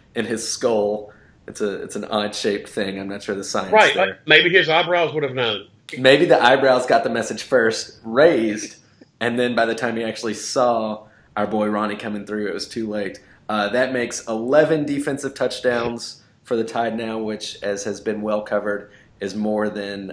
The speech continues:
Speaker 1: uh, more than one S E C team on offense. Uh, we have, in fact, only allowed ten touchdowns from opposing offenses all season. So that leads us to the beautiful stat,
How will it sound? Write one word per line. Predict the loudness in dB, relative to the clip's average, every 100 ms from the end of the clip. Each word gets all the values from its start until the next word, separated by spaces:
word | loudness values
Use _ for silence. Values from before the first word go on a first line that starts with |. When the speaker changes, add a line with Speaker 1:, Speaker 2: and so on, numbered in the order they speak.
| -8
Speaker 1:
uh, | -6 -6 -8
more | -4 -2
than | -2 -4 -4
one | -6 -6 -6 -8 -10 _ -10
S | -8 -6
E |
C | -6 -6 -6
team | -6 -8 -8 -10 -8
on | -8 -10 -2
offense. | 0 0 -2 -10 -10 -16 _ _ _ _ _ _ -20 -10 -2
Uh, | 0 -2 -6 -12 -20 _ -20 _
we | 0 2
have, | 2 2 -2 -6 -16 _ _ -6
in | -6
fact, | 0 2 2 0 -6 -6
only | -2 0 2 0
allowed | 0 -2 0 2 6 6 2 -4 -12
ten | -4 -4 -4
touchdowns | -4 -6 -4 -6 -6 -8 -14 -14 -18 _ _
from | -8 -6
opposing | -4 0 0 0 0
offenses | -2 -4 -8 -8 -8
all | 0 0
season. | 0 -2 -6 -6 -8 -10 -16 _
So | -8 0 2 2 0 -6 -10 -12 -4
that | 0 0 0
leads | -2 -2
us | -6
to | -6 -4 -4 -2
the | -4
beautiful | -2 -2 -2 -2 -6
stat, | -6 -8 -8 -10 -14